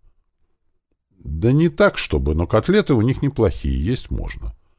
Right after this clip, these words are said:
С собой таскать неохота, а в блоке всегда кто-то от еды отказывается, так что я никого не объедаю.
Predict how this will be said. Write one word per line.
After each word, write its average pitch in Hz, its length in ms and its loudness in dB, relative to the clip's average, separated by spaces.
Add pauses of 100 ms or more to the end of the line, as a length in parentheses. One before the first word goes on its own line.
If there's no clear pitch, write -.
(240)
С - 100 -14
собой 147 380 2
таскать 143 460 -2
неохота, - 720 -2
а 64 60 0
в 71 60 -2
блоке 127 300 -4
всегда 73 380 -4
кто-то 76 360 -6
от - 120 -6
еды 62 220 -4
отказывается, 50 800 -6
так - 200 -4
что - 140 0
я 92 160 4
никого 82 400 0
не 82 120 0
объедаю. 58 640 -4